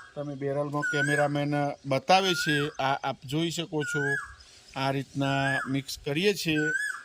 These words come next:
અને કઈ રીતના, અ, અમે એનો સ્ટોરેજ કરતા હોઈએ છીએ,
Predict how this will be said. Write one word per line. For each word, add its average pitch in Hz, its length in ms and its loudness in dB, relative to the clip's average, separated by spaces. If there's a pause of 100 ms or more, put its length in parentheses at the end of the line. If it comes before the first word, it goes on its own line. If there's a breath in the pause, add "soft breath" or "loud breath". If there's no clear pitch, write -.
(360)
અને 147 560 -6 (380)
કઈ 160 220 0
રીતના, 175 640 -4
અ, 147 420 -6
અમે 151 260 -6
એનો 147 720 -6
સ્ટોરેજ 143 420 -4 (120)
કરતા 151 300 -2
હોઈએ 165 340 0
છીએ, 151 320 -8